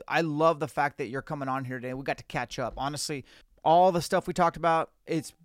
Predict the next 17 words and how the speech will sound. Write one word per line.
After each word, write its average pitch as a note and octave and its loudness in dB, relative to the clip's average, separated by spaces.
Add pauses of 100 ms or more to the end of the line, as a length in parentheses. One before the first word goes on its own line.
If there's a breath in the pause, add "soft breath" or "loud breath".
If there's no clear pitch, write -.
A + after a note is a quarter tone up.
(180)
good F#3+ 4
to E3+ 0
hear E3 0
from C#3 -8
you E3 2
and C#3+ 0
what C#3+ -2
you're C3 -8
up D#3+ 0
to, E3 -4
and, C#3 -8
um, B2+ -8
the, D3 -4 (220)
the E3+ 0
maturation E3 -2
and B2+ -8
your - -10